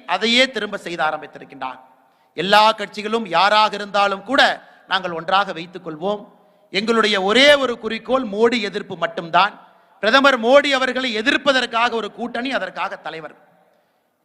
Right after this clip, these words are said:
பாரதிய ஜனதா கட்சி விமர்சனம் செய்யக்கூடிய முதலமைச்சர் ஸ்டாலின் அவர்கள்,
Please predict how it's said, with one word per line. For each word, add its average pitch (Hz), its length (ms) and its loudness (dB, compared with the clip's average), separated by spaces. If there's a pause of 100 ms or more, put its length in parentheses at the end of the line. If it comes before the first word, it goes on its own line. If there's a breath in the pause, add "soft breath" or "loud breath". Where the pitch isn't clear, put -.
பாரதிய 262 320 4
ஜனதா 233 360 0
கட்சி 226 280 -10
விமர்சனம் 247 540 -2
செய்யக்கூடிய 226 520 -6
முதலமைச்சர் 226 460 -6
ஸ்டாலின் 214 400 -2
அவர்கள், 214 420 -2